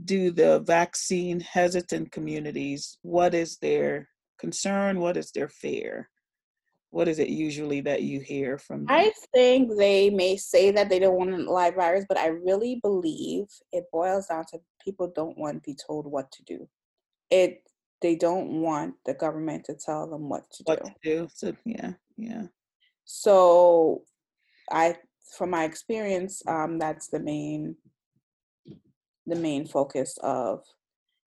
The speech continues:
Speaker 2: you know, that's everyone, some may, some folks may think there's some sort of a government plot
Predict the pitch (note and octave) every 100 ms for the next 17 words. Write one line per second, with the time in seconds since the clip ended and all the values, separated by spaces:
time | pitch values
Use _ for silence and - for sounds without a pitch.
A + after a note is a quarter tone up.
0 | - D#3+ D3 D3 C#3+ C#3+ - - - _
1 | _ - D3 D#3+ D#3 D#3 C#3+ A2+ C3+ -
2 | - E3 D#3+ D3+ - - F3+ E3 - D#3+
3 | D#3+ D3+ D3+ D#3+ D3 - - D#3+ D#3+ D3+
4 | C#3+ C#3 D3+ D#3 C3+ C3+ - G#3 F3+